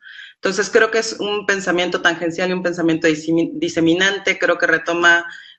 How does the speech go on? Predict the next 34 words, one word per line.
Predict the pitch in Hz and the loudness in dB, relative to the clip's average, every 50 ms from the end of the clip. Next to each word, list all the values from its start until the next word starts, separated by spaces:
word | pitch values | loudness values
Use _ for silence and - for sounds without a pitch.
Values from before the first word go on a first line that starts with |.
| _ _ | _ _
pues, | - 175 165 165 190 | 2 2 2 2 -2
muchas | 196 196 190 - 208 190 190 - | -6 -6 -2 -2 -2 -2 -2 -4
cosas | - 208 196 196 196 - 196 185 180 180 175 165 | -2 0 0 0 0 0 2 2 2 0 -2 0
de, | 143 170 170 165 165 160 151 143 - 160 160 | 4 4 6 6 6 4 4 2 -2 -2 0
de | 165 160 156 | 0 2 2
no | 160 170 | 2 0
solamente | 175 175 196 185 185 180 185 180 170 185 | 0 -2 0 0 0 0 0 0 0 2
las | 175 165 160 - | 2 2 0 0
preguntas | - - 160 160 160 180 190 190 190 185 170 165 160 - | -2 0 0 0 0 -2 -4 0 2 2 2 2 0 -4
clásicas | - 185 180 185 - 196 185 165 165 - | 0 0 0 2 0 -2 -2 -2 -2 0
sobre | 170 156 160 160 | 0 0 2 2
la | 160 156 156 | 2 0 0
técnica | - - 180 185 170 160 156 147 | -4 -4 -4 -2 -2 0 0 0
desde | 143 147 143 | 0 0 -4
la | 151 - | -4 -2
filosofía | 156 156 156 160 160 - 196 | -4 -4 -4 -4 -6 -6 -8
occidental, | 202 - 226 202 185 185 180 202 214 262 320 311 | -6 -2 -2 -2 -2 0 2 2 2 2 0 -4
sino | - - 202 180 165 | -8 -8 -4 -4 -2
que | - 165 | -2 -2
también | - 170 165 170 175 175 175 175 - | -2 -2 -2 0 0 -2 -4 -4 -10
justo, | 185 185 - - 196 196 233 240 - - - - - - _ _ - | -12 -10 -6 -4 -4 -4 -4 -6 -12 -20 -20 -20 -20 -20 _ _ 0
em, | - 165 160 156 151 151 147 143 143 139 139 - - 98 - - - _ - - _ - | 2 4 6 6 6 4 6 4 4 4 2 -2 -6 -8 -14 -18 -20 _ -20 -20 _ -2
retoma | - 180 180 175 - 233 233 233 220 190 190 233 311 330 - - _ - | 0 0 2 2 2 0 0 2 2 2 2 2 0 -2 -6 -10 _ -8
desde | - 160 175 170 170 170 190 | 0 2 2 2 2 2 0
otras | 202 208 - 220 214 190 | 0 2 4 4 4 2
disciplinas | 190 190 - 196 180 - 214 220 220 202 214 285 285 | 0 -6 -6 -8 -6 -2 -2 0 0 2 0 0 0
pensamientos | - - 180 180 175 175 165 180 185 190 185 - - | 0 -2 -2 0 2 2 2 2 0 -2 -2 -4 -2
para | - 165 156 | 0 0 0
hacer | 160 165 180 | 0 -2 -2
una | 180 180 170 - | -2 0 0 0
propuesta | 165 160 165 - 175 170 160 165 - 160 160 | 0 -2 0 2 0 0 0 0 -4 -2 -2
de | 147 147 147 | -2 -2 -2
cómo | - 175 175 165 - | -2 -2 -2 -2 0
pensar | 160 151 151 151 151 170 156 156 | 0 0 0 0 2 2 2 2